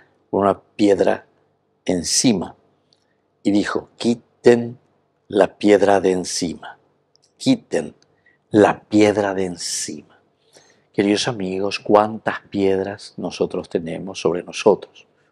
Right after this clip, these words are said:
¿Cuánto peso? O al mismo tiempo, ñande ya es, ¿verdad? Esta es, entonces, este, una situación en que encontramos piedras en el camino, piedras en el camino, que nos molestan, que nos impiden.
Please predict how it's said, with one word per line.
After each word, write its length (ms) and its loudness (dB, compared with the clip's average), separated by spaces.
¿Cuánto 460 -2
peso? 560 -6
O 100 10
al 100 10
mismo 240 4
tiempo, 300 4
ñande 260 4
ya 280 4
es, 120 2
¿verdad? 220 -4
Esta 260 0
es, 360 -4
entonces, 760 2
este, 680 0
una 280 -2
situación 680 -2
en 140 -8
que 120 -6
encontramos 720 -6
piedras 840 -8
en 100 -12
el 160 -4
camino, 460 -8
piedras 720 -10
en 100 -6
el 100 -10
camino, 420 -6
que 120 4
nos 160 2
molestan, 720 0
que 160 0
nos 220 -2
impiden. 640 -8